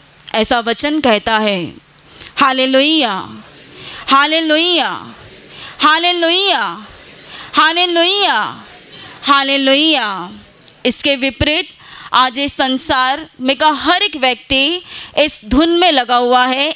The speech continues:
इस दौड़ में जुटा हुआ है। हर एक व्यक्ति ये सोचता है कि और कितनी ज़्यादा मेहनत करूं और कितना क्या पसीना बहो और कितने घंटे में काम करूं ताकि इस भाई से दुगना में कमाऊं।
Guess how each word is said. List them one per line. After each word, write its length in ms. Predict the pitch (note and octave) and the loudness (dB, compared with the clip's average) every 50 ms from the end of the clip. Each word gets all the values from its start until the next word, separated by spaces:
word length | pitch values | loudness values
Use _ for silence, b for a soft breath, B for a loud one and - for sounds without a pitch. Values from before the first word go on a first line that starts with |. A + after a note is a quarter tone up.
| - - C#4+ | -4 -2 -2
इस 240 | D#4 D#4 - - - | 0 0 -2 -4 -2
दौड़ 360 | G3 G3 C#4+ D4 D#4 E4+ F#4 | 0 2 2 4 4 4 2
में 240 | F#4+ F#4 F4+ F4+ C4+ | 2 0 0 0 0
जुटा 300 | - B3+ C#4 - D#4+ E4 | -2 -4 -2 0 0 0
हुआ 320 | E4+ E4+ E4 D#4 C4 B3+ B3 | 0 2 2 2 2 2 2
है। 340 | A#3+ A#3+ B3 B3+ C#4 E4 F4 B B B B B B | 2 0 0 0 0 -2 -4 B B B B B B
हर 160 | D4+ E4 F4+ | 0 0 2
एक 180 | F#4+ G4 G4 D4+ | 0 -2 -2 -2
व्यक्ति 580 | D4 D#4 D4+ D4+ - - E4+ E4 E4+ F4 E4 - A#3 | -2 -2 -2 -2 -2 -2 0 2 2 0 -2 -4 -6
ये 260 | B3 G#3 D4 E4 F4+ | -4 0 0 0 2
सोचता 500 | - - - D4 C#4 C#4 C4+ - D4+ C#4+ | 0 2 2 4 4 4 2 0 0 0
है 360 | C#4 C4+ C4 C4+ C#4 D#4+ F4 B B B B B B | 0 0 0 0 0 -2 -2 B B B B B B
कि 100 | F4 F4 | -2 -2
और 360 | F4 - E4 E4+ F4+ G4 G4 | 0 2 4 4 4 4 2
कितनी 540 | - - - F#4 - - E4 G4+ G4+ A4 G#4+ | 0 -4 -6 -6 -6 -6 -4 -2 0 0 0
ज़्यादा 340 | E4 F4+ E4 D#4 D4 D#4+ E4 | 0 0 0 0 0 -2 -2
मेहनत 420 | D4+ C#4+ C4+ C4+ C4+ C#4 C#4 - | -2 -2 -2 -2 -2 -2 -4 -2
करूं 400 | - C#4 C4 B3 A#3 G#3+ G3+ D3 - - _ - - - - | 0 0 2 4 2 2 0 -2 -8 -14 _ -20 -14 -2 0
और 200 | - D4+ E4 F4 | 2 2 2 2
कितना 480 | - - - - - F#4 F#4 G4 G4+ G4+ | 0 -2 -4 -4 -2 -2 0 2 2 2
क्या 200 | D#4 - F4+ F4 | 2 0 -2 -2
पसीना 480 | F4 - D#4 D#4 - D#4 D#4 D#4 D#4 | -2 -2 -4 -2 -2 -2 0 0 0
बहो 520 | D#4 C#4+ C#4 C4+ C4+ C4+ B3 A3 G3+ F#3 A3 B B B B B B | 2 2 2 4 4 4 4 2 0 -2 -8 B B B B B B
और 200 | - D#4 E4+ E4+ | 0 0 0 0
कितने 420 | - - F4+ C4+ - F#4 F#4+ G4+ G4 | -2 -4 -4 -2 -2 0 0 0 0
घंटे 380 | C4+ E4 E4+ D#4+ D#4+ F#4 F4+ | 0 0 0 0 0 0 0
में 180 | F4 F4+ F4+ C#4 | 0 0 -2 0
काम 320 | D#4 C#4+ C#4+ D4+ D4+ D#4+ | 2 2 2 2 0 -2
करूं 400 | C#4+ D#4+ D4 C#4 C4+ C#4 D#4 F4 F4+ B B B B - | -2 0 0 2 2 2 2 0 -2 B B B B -4
ताकि 300 | D4+ D4+ D4+ - E4 F4 | -4 -2 -2 -2 -2 -4
इस 420 | - - - D4+ D#4+ E4+ - C#4 | -4 -4 -4 -4 -2 -2 -2 -2
भाई 360 | B3+ D#4 D#4 C#4+ D4+ D#4 D#4+ | -2 0 0 0 0 -2 -4
से 340 | D4 - E4+ D4 C4 A3+ - - | -2 0 0 0 0 -2 -6 -8
दुगना 400 | F#3+ G3 B3+ A#3 D4 D4+ D#4 D#4 | -6 -4 -2 0 2 2 2 2
में 160 | D4+ D#4 D#4 | 2 0 0
कमाऊं। 540 | D#4 B3+ A3+ G#3+ G#3+ G#3+ G#3 G3+ F#3 F3 D#3+ | -2 -2 -2 0 0 2 2 0 0 -4 -6